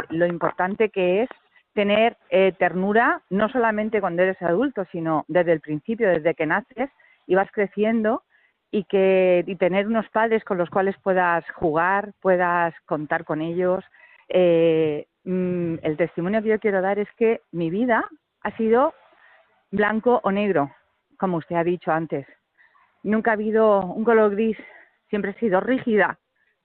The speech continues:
Y esa rigidez ha llevado que mis hijos, pues, también lo sean, que, pues, que tengan muchísimos problemas y muchísimos problemas que yo ahora mismo ya, eh,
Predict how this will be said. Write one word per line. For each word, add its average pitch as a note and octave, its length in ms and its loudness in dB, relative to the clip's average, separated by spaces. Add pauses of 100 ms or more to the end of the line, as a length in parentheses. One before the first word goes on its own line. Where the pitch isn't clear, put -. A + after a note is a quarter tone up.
Y F#3+ 80 2
esa A3+ 140 2
rigidez B3 500 0
ha B3 60 -2
llevado C4 460 2 (320)
que G#3+ 100 2
mis A3 160 -2
hijos, A#3+ 320 -2 (280)
pues, F#3 120 -10
también G3 240 -2
lo G3 100 0
sean, B3 340 0 (1400)
que, F3+ 580 -2 (600)
pues, G3+ 160 -6
que G3 100 -2
tengan G3+ 240 -2
muchísimos G3+ 440 -6
problemas A3 500 -2 (1000)
y F#3 720 0 (300)
muchísimos A3+ 480 -2
problemas A3 380 -2
que F#3+ 140 -4
yo G3 140 2
ahora G#3 260 2
mismo G#3 500 -4
ya, F#3 440 -2 (600)
eh, E3+ 600 2